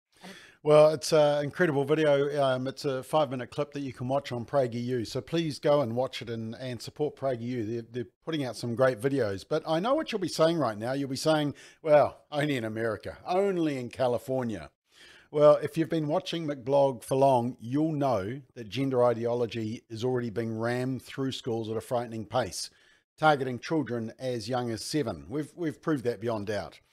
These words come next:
But so too is critical theory and critical race theory. Look, an example of this can be found in the Ministry of Education Te Hurahanga Nui policy, which was created to address racism and equity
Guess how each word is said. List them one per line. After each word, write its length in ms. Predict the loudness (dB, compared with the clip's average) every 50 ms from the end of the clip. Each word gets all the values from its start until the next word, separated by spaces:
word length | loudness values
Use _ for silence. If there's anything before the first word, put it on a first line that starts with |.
| -20 -20 -20 -20 -20 -20 _ _
But 140 | -10 -8 0
so 260 | 4 4 4 4 4
too 460 | 0 0 2 2 2 2 2 -2 -6 -8 -8
is 220 | -8 -6 -6 -8
critical 480 | -10 _ -6 -4 -4 -4 -2 -2 -4 -4
theory 560 | -2 -2 0 2 2 2 2 0 -4 -10 -16 _ _ -10
and 200 | -8 -8 -8 -4
critical 360 | -2 -2 -2 -2 -2 -2 0
race 360 | 2 2 2 2 0 -2 -2
theory. 360 | -2 0 0 0 -2 -4 -6 -10 -16 -20 -20 -20 -20 -20 _ _ _ -2
Look, 240 | -2 -2 -2 -2 -4
an 120 | -2 0 2
example 480 | 0 2 2 0 0 0 0 0 0
of 100 | 0 2
this 220 | 0 0 0 -2 -4
can 180 | -6 -4 -4
be 80 | -4 -4
found 520 | -2 0 0 2 2 2 0 0 -2 -4 -6 -8
in 140 | -6 -4 -4
the 180 | -2 -2 -2 -2
Ministry 520 | -2 -2 0 0 0 -2 -2 -2 -2 -2
of 100 | -2 -2
Education 640 | -4 -4 -6 -4 0 0 0 0 0 -2 -6 -6
Te 380 | -6 -2 0 2 2 2 0 -2 -2
Hurahanga 500 | 0 0 0 0 -2 -4 -4 -4 -2 -2
Nui 460 | 0 2 4 4 2 2 -2 -4 -8 _ _ _ _ _ _ _ 2
policy, 600 | 4 4 4 2 0 -2 -4 -4 -4 -6 -8 -10 -16 -20 -20 -20 -20 _ _
which 260 | -6 -4 -4 -4 0
was 260 | 2 2 2 2 0 -4
created 680 | -8 -4 0 2 2 4 4 2 0 -2 -10 -12 -12 -10
to 400 | -6 -2 0 0 0 0 -2 -6 _ _ -10
address 500 | -10 -8 -4 0 0 2 2 0 -2 -8
racism 580 | -8 -4 -2 -2 -2 -2 -4 -4 -4 -4 -2
and 120 | -2 -4 -4
equity 500 | -4 -6 -6 -6 -4 -4 -4 -6 -8